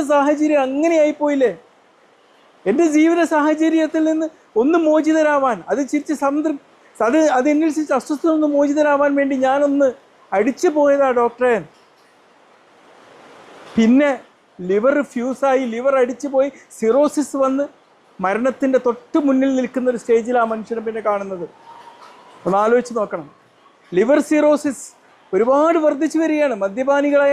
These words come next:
ആൾക്കാർക്ക് അവസാനം ലിവർ നശിച്ച് അവസാനം ഇതായി പോകുന്ന അവസ്ഥകൾ. പിന്നെ എം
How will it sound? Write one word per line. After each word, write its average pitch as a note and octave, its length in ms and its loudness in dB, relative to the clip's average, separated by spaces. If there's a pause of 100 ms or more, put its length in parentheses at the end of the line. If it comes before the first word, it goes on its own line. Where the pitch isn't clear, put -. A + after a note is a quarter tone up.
(140)
ആൾക്കാർക്ക് C#4 480 -2 (280)
അവസാനം C#4+ 380 0
ലിവർ C#4 180 2 (100)
നശിച്ച് D4+ 380 -2 (460)
അവസാനം C4+ 460 0
ഇതായി C4 260 2
പോകുന്ന C4 240 0
അവസ്ഥകൾ. A#3+ 420 -2 (1400)
പിന്നെ B3+ 240 4 (460)
എം G#3+ 80 0